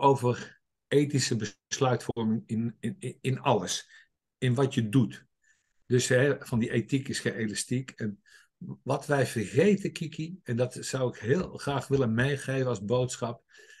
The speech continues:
hè, van, ehm, het gaat om, om ethische besluitvorming. Hè, dus dat, je, wa-, wat ik zei, dat je het kunt uitleggen aan je moeder van tweeënnegentig of zo, maar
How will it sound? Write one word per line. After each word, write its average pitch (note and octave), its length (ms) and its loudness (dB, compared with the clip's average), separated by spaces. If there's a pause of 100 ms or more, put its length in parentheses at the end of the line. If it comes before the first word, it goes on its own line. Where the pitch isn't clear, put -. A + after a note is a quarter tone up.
(140)
hè, C3+ 220 -2
van, B2 420 0
ehm, A2 460 0 (680)
het - 160 -8
gaat F3+ 480 0
om, C3 180 -4 (120)
om B2 380 -2 (160)
ethische C#3 480 2
besluitvorming. G#2 960 -4 (360)
Hè, D3 200 0
dus A#2+ 160 0
dat, A#2+ 200 2
je, A2+ 80 -6
wa-, G#2+ 200 0
wat A2+ 180 0
ik G2+ 100 -4
zei, B2+ 280 2
dat A#2 140 0
je A2 60 -2
het G2 80 -6
kunt G2+ 180 -4
uitleggen A2+ 420 0
aan G#2+ 120 -2
je G2+ 60 0
moeder C#3 200 4
van C3+ 120 -2
tweeënnegentig B2+ 560 -2
of A#2 100 -8
zo, A#2+ 220 -4
maar A2 220 -4